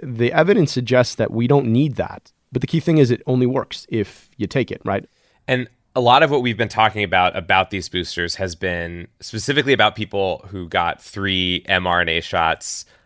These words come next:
Speaker 2: I have to ask for the J and J hive that is at this company, <laughs> myself included,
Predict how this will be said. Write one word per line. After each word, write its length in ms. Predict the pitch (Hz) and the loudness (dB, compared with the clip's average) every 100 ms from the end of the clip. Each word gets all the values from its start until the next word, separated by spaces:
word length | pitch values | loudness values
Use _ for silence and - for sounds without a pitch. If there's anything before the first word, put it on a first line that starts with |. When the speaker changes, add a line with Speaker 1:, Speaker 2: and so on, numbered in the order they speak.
| _ | _
Speaker 2:
I 120 | 95 | -4
have 280 | - 104 104 | 2 2 2
to 140 | 107 92 | -2 2
ask 360 | 92 90 - | 4 2 -2
for 240 | - 95 90 | -6 -4 -2
the 80 | |
J 260 | 87 92 87 | -4 -4 -4
and 80 | 87 | -2
J 160 | 90 | -2
hive 500 | 85 85 82 82 85 85 | -2 0 2 2 0 -2
that 200 | 92 - | -2 -2
is 460 | 90 87 85 - _ _ _ | -4 -4 -8 -12 _ _ _
at 200 | 101 98 98 | 0 0 0
this 140 | 92 | -8
company, 460 | - 92 92 92 87 | -4 -4 -2 -4 -2
<laughs> 0 | |
myself 480 | 92 - - 175 | -2 -2 2 2
included, 720 | - 156 - 190 135 123 110 | 2 -10 -6 -4 0 0 0